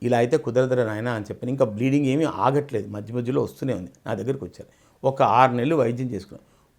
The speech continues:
మూడు నుంచి నాలుగు నెలల వరకే టెన్ పాయింట్ ఫైవ్ హీమోగ్లోబిన్ పెరిగింది. మీరు నమ్మరు, మాలాంటి వాళ్ళం ఇలా చేసామంటే మీరు నమ్మరు.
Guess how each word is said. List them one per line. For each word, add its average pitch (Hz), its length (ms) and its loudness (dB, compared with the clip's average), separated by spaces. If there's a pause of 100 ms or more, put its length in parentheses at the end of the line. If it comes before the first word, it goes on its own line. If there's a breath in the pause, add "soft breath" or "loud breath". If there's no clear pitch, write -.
మూడు 185 380 4
నుంచి 165 340 2
నాలుగు 143 380 6
నెలల 131 260 4
వరకే 139 500 4 (320 loud breath)
టెన్ 190 260 6 (100)
పాయింట్ 196 260 4
ఫైవ్ 202 340 6
హీమోగ్లోబిన్ 185 600 4
పెరిగింది. 131 400 6 (220 soft breath)
మీరు 233 180 8
నమ్మరు, 156 440 6 (160)
మాలాంటి 170 460 8
వాళ్ళం 190 240 10
ఇలా 180 120 8
చేసామంటే 143 580 2
మీరు 180 180 0
నమ్మరు. 113 320 -8